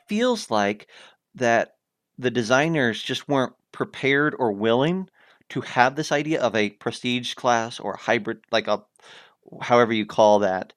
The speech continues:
Um, but that's exactly what this, it, it, it, yeah, I mean, like, okay, so there's some times, like, there's a really great,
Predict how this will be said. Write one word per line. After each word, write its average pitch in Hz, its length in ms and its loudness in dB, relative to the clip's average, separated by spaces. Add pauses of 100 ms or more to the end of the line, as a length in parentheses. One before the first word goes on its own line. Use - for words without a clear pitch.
(340)
Um, 110 480 2
but 135 140 -2
that's 190 160 2
exactly 143 420 0
what 113 140 -2
this, 107 260 -8
it, 135 220 -14
it, 135 140 -20 (600)
it, 151 160 -18 (640)
yeah, 165 260 -4
I 120 60 2
mean, 151 160 2
like, 139 200 2
okay, 127 240 0
so 123 180 0
there's 180 260 2
some 127 160 -2
times, 123 260 0 (220)
like, 135 100 -2
there's 170 160 0
a 120 80 0
really 160 260 -2
great, 120 500 -4